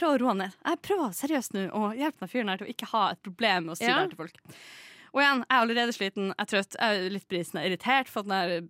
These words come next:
Speaker 1: daten gikk dårlig, alt det her. Og så, som om ikke det kunne bli verre, <laughs> så ser han på meg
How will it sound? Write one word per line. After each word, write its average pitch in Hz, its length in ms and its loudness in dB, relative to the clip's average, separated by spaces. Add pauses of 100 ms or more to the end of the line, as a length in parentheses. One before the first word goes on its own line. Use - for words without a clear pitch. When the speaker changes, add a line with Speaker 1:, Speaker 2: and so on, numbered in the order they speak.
(140)
Speaker 1:
daten 262 240 2
gikk 196 160 -2
dårlig, 185 280 4
alt 190 120 -2
det 151 80 -8
her. - 320 -16 (480)
Og 440 120 -4
så, - 200 4 (720)
som 440 160 -2
om 480 240 -2
ikke - 220 -6
det 381 100 2 (400)
kunne 403 160 2
bli 415 160 2
verre, 403 180 4 (460)
<laughs> 330 480 -2
så - 80 -2
ser 494 240 2
han 320 120 4
på 196 120 -2
meg 175 240 -4